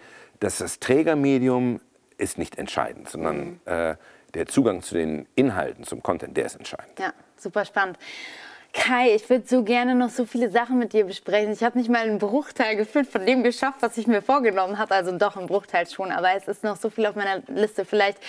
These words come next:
Speaker 2: musst du einfach irgendwann noch mal wiederkommen. Ähm, es war aber unheimlich spannend und ich hab auch eine letzte Frage noch für dich. Und zwar, vielleicht kannst du die in, in ein paar kurzen, knappen Sätzen beantworten.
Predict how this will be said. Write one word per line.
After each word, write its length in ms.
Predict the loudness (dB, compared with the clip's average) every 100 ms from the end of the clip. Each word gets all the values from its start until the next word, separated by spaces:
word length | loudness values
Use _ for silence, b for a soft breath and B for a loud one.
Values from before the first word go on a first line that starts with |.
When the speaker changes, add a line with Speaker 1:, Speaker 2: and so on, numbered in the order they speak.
| B B
Speaker 2:
musst 200 | 0 2
du 60 | 0
einfach 240 | 0 2
irgendwann 260 | 4 4 4
noch 80 | 2
mal 160 | 2
wiederkommen. 640 | 4 2 2 0 0 0 0
Ähm, 280 | 2 0 -2
es 120 | 2
war 160 | 4 4
aber 200 | 2 2
unheimlich 460 | 2 4 4 2
spannend 460 | 0 0 2 0 0
und 120 | 0
ich 120 | 0
hab 140 | -4 0
auch 220 | 0 0
eine 180 | -2 0
letzte 240 | 0 -2 -4
Frage 240 | -4 -4
noch 120 | -6
für 100 | -4
dich. 180 | -2 -2
Und 120 | -2
zwar, 200 | 0 0
vielleicht 260 | 2 -2 -2
kannst 200 | -8 -4
du 40 |
die 100 | -2
in, 180 | -2 -2
in 200 | -6 -6
ein 80 | -8
paar 180 | -6 -4
kurzen, 340 | -2 -2 -4
knappen 300 | -6 -8 -4
Sätzen 240 | -4 -4 -4
beantworten. 400 | -4 -4 -6